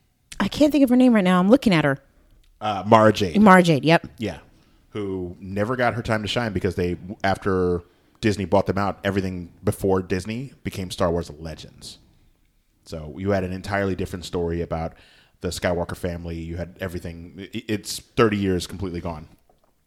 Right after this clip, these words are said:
Speaker 1: I think that they could do that. You can give me s-,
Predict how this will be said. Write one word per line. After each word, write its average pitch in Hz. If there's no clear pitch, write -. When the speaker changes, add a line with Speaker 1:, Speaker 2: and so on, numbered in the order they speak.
Speaker 1:
I 262
think 320
that 233
they 180
could -
do 147
that. 196
You 170
can 196
give 185
me 160
s-, -